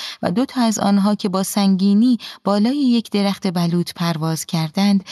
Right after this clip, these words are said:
گرد و خاک بیشتری به هوا کرد،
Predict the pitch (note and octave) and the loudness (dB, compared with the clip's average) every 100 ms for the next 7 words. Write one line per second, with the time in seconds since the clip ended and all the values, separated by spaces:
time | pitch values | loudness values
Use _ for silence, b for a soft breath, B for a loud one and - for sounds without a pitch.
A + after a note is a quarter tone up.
0 | B B - E3 D#3 D#3+ - A3 G#3+ - | B B -2 -2 -2 -4 -4 -4 -4 -2
1 | F3 - - G#3+ G3 E3 D#3+ D3 D#3 - | -2 -2 0 0 0 0 -2 -2 -6 -6
2 | E3+ E3 - | -8 -8 -12